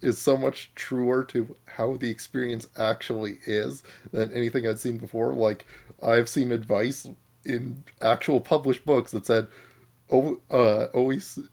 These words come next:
have your characters always try to stay in character with what they say as much as possible," and all that. And I cannot think of anything that is more counterproductive to actually having an engaging role-playing exi-,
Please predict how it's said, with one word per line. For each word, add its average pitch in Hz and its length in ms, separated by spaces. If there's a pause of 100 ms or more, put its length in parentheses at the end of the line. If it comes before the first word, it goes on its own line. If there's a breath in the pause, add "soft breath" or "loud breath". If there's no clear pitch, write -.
(180)
have 131 160
your 131 100
characters 127 400
always 123 280
try 120 220
to 95 100
stay 117 280
in 113 60
character 127 640
with 120 220
what 117 140
they 113 140
say 113 200
as 110 120
much 110 200
as 113 100
possible," 120 600
and 120 80
all 120 120
that. 135 280 (460 loud breath)
And 110 300 (220)
I 120 120
cannot 139 560
think 131 240
of 123 240
anything 123 360
that 107 100
is 101 120
more 113 180
counterproductive 117 840
to - 200
actually 110 460
having 113 280
an 110 100
engaging 110 540 (260 loud breath)
role-playing 113 420
exi-, 123 360